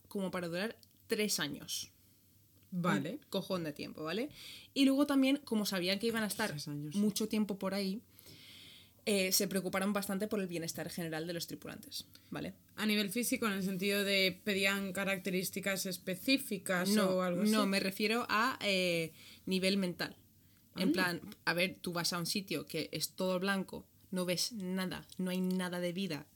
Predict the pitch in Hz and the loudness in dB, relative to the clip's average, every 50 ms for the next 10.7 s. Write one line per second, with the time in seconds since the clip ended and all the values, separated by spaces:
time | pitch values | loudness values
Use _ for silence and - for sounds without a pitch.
0 | _ - - 180 175 175 170 - - 180 170 165 - - - - 190 185 170 147 | _ -6 -4 -2 -2 -2 -2 -2 -4 -4 -4 -4 -6 -8 -6 -6 -4 -2 -2 -2
1 | - - - - 170 160 156 156 156 151 151 147 147 165 165 160 156 175 151 165 | -4 -6 -12 -8 -4 -4 -2 -2 -2 -2 -2 -2 -2 -2 -4 -4 -4 -4 -4 -6
2 | 165 151 165 160 - 180 175 170 170 175 170 - - 170 175 185 185 165 143 - | -6 -4 -4 -4 -4 -4 -4 -4 -4 -4 -4 -4 -4 -4 -2 -2 -2 -4 -4 -6
3 | - - - - - - - - - - - - - 185 165 - 175 170 - 180 | -8 -12 -14 -18 -20 -20 -20 -20 -20 -20 -16 -4 -2 -2 0 0 -4 -4 -2 -2
4 | 170 170 170 175 165 180 175 175 170 175 170 165 175 175 175 175 - - - - | -2 -2 -2 -2 -2 -2 -2 0 0 0 0 0 -2 -4 -6 -6 -6 -8 -6 -4
5 | 190 175 170 160 147 - - 170 165 151 147 160 170 160 - 175 165 175 170 175 | -2 -2 -2 -2 -2 -4 -4 -4 -4 -4 -2 -4 -2 -2 -2 -2 -2 -2 -2 -4
6 | 165 - 170 160 - 170 165 160 175 180 - 202 - 202 - - 170 165 160 156 | -4 -4 -4 -4 -4 -6 -4 -4 -6 -6 -6 -8 -8 -6 -4 -2 -2 0 0 0
7 | 151 180 - 180 180 190 - 214 180 160 160 156 - 170 165 165 - 170 175 175 | 0 -2 -2 -2 -4 -2 -2 -2 -2 -2 -4 -4 -4 -4 -6 -6 -4 -6 -6 -4
8 | 170 175 170 165 - 143 147 - 185 190 175 151 147 170 170 180 196 214 233 254 | -6 -6 -6 -6 -8 -8 -8 -6 -8 -6 -4 -4 -4 -2 -2 0 2 4 6 6
9 | 285 269 240 220 180 196 196 185 180 180 180 175 190 196 185 214 208 185 175 208 | 6 6 6 4 4 4 2 4 4 4 2 2 0 -2 -4 -2 -2 -2 0 0
10 | 233 240 190 180 180 175 202 208 202 196 175 147 143 147 - | 0 0 0 2 4 4 4 4 4 4 4 2 0 -4 -6